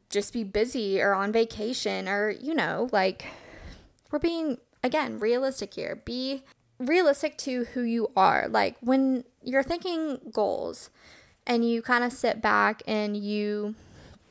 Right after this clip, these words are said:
look at, like, who you are as a person, make sure that when you're setting your goals and you're making your plan and you're planning for everything, that this is something that you yourself, because you know you better than anybody knows you,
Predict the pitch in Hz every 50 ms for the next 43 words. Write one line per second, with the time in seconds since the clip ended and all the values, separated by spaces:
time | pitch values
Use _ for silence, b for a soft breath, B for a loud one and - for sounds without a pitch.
0 | b b b b _ _ _ _ _ - 254 254 247 269 285 302 302 - - -
1 | B B B B B B B B B _ _ - - 247 240 233 220 220 - 220
2 | 208 208 - - - - - - 294 294 294 254 254 269 262 - - 220 214 214
3 | 208 214 - - - 190 190 - - - - - - - - B B B B B
4 | B B B B B B B 240 254 269 269 269 - - 277 262 262 262 247 226
5 | 196 - - 202 202 196 185 190 196 - - - 220 214 220 220 220 214 202 214
6 | 208 202 - 202 202 196 - - 214 208 202 196 196 196 208 208 - 226 214 208
7 | 208 208 - - - 302 311 294 240 185 - - - - 208 202 208 220 - -
8 | 339 339 339 330 302 269 254 - 214 - - - - - - - - - - -
9 | - - - - b b b b b b b b b b - 233 220 254 277 -
10 | 330 311 - - - 262 247 247 254 247 - 233 220 214 208 208 202 214 196 175
11 | - - 208 196 214 240 277 294 269 233 226 214 220 240 - - - 208 233 214
12 | 190 175 - - - - 208 226 208 214 208 226 233 226 233 269 302 302 254 226
13 | 208 208 226 214 208 214 214 220 214 254 294 302 302 - 208 190 202 180 135 101
14 | - - - - - - - - 226 233